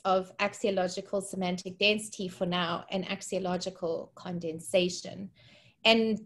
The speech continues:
very specifically, we've been super inspired by Elena Lambrinos's work on developing dance and dancers, because this has, as we see it, quite a few parallels with developing doctoral theses and doctoral researchers.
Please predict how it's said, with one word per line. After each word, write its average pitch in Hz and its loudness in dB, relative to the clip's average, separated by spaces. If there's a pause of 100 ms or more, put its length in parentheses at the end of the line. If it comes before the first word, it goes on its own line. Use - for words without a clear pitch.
(220)
very 262 10
specifically, 214 -2
we've 190 -2
been 185 -2
super 254 -2
inspired 180 -4
by 180 2
Elena 190 4
Lambrinos's 180 0
work - -8 (260)
on 190 0
developing 185 0
dance 170 -4
and 175 -2
dancers, 208 -2
because 185 0
this 185 -8
has, 202 4 (640)
as 202 6
we 240 4
see 233 4
it, 202 2
quite 240 8
a 240 12
few 233 0
parallels 196 6
with 196 -4
developing 190 0
doctoral 185 -2
theses 202 -4
and 170 -6
doctoral 175 -4
researchers. - -4